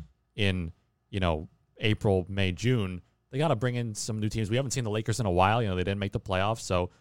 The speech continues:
the N B A is just gonna put their biggest markets, you know, Boston, L A, the, the Warriors now count for that. I mean, Philly too. So they just gotta, you know, give us some matchups that are gonna be exciting and entertaining that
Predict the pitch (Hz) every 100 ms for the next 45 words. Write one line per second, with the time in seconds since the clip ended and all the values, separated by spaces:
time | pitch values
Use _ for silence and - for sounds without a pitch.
0 | _ _ _ 104 110 117 123 - 123 -
1 | 131 127 113 113 131 123 147 98 85 101
2 | 90 80 92 95 107 98 90 90 87 87
3 | 85 _ _ _ _ - 98 98 - 92
4 | 92 92 87 92 90 87 - 95 92 95
5 | 90 87 85 80 104 92 - 95 90 -
6 | _ _ - 139 165 180 185 160 139 131
7 | 127 117 104 - _ _ _ _ - 117
8 | 147 139 - 117 117 117 120 104 107 104
9 | 120 120 104 - - 123 107 101 104 92
10 | 131 156 107 98 98